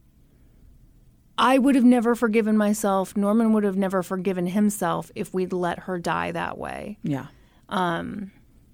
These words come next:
Speaker 1: I think it just goes to show how incredibly difficult it is to let your pet go.
Speaker 2: Oh my gosh, yes.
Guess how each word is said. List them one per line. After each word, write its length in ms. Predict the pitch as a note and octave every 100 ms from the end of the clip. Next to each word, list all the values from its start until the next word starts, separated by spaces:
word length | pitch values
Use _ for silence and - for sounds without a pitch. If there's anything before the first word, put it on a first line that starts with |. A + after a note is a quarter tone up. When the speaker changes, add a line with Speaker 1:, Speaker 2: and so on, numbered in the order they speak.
| _ _ _ _ _ _ _ _ _ _ _ _ _ _ _ _ _ _ _ _ _ -
Speaker 1:
I 80 | A3
think 180 | C4+ D4
it 80 | D4+
just 160 | C4+
goes 240 | A#3 G#3+ G#3+
to 60 |
show 260 | G#3 A3+ G3+
how 220 | F#3 F#3+
incredibly 540 | F#3+ F3+ G3+ F#3 F#3 F3+
difficult 580 | E3 F3+ - - F3+ F3+
it 100 | F3+
is 540 | F3 E3+ - - - _ _ _ _ _
to 120 | - G3+
let 280 | F#3+ F3+
your 160 | F#3+ F3+
pet 340 | - F#3 -
go. 240 | - F3+ F3
Speaker 2:
Oh 160 | A#3 D#4+
my 200 | A3 D#3
gosh, 500 | - F#3 C#4 - -
yes. 220 | -